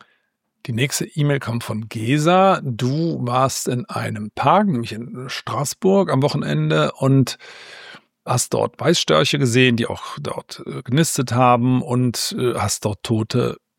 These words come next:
Storchenbabys gesehen, die auf dem Boden lagen und, äh, führst es unter Umständen auf die Tausenden von Krähen zurück.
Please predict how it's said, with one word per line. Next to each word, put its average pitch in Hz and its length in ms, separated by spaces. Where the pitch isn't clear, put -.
Storchenbabys 113 680
gesehen, 110 380
die 139 100
auf - 120
dem 110 120
Boden 113 280
lagen 135 480
und, 127 420
äh, 123 400
führst 127 300
es - 340
unter 165 340
Umständen 123 760
auf - 360
die 117 220
Tausenden 120 560
von 117 420
Krähen 135 540
zurück. 120 480